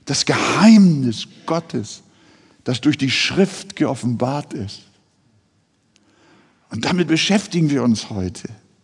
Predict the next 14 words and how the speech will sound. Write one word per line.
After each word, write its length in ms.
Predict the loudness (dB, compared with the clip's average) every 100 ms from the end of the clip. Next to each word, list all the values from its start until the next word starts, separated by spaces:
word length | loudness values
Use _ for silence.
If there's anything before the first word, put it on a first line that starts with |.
| _ _ _ _ _ _ _ _ _ _ _ _ 4
So 240 | 4 4
lade 280 | 2 4 4
ich 80 | 2
euch 220 | 0 0
ein, 440 | 4 6 6 4 -2 -10 -20 -4
ganz 240 | 2 2 2
bei 160 | 2
der 140 | 4 4
Sache 320 | 2 2 -2
zu 200 | -2 -6
sein. 440 | -6 -4 -6 -8 -16 _ _ _ _ _ _ _ _ _ _ _ _ _ _ _
Wir 240 | -10 0
reden 440 | 6 6 6 2 0
heute 420 | -2 0 -2